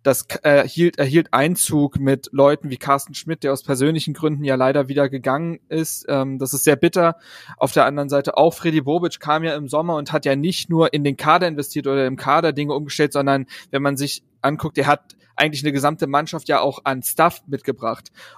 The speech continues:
Ob das Leute für das Scouting waren, ob das ein Kaderplaner ist, ob das Leute für den Jugendbereich sind,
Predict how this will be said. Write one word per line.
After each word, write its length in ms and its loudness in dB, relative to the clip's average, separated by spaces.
Ob 200 0
das 320 2
Leute 320 0
für 200 0
das 180 0
Scouting 480 0
waren, 280 -2
ob 200 -8
das 260 -4
ein 380 -10
Kaderplaner 800 0
ist, 340 -8
ob 260 -2
das 420 0
Leute 200 0
für 120 -6
den 100 -4
Jugendbereich 680 0
sind, 280 -6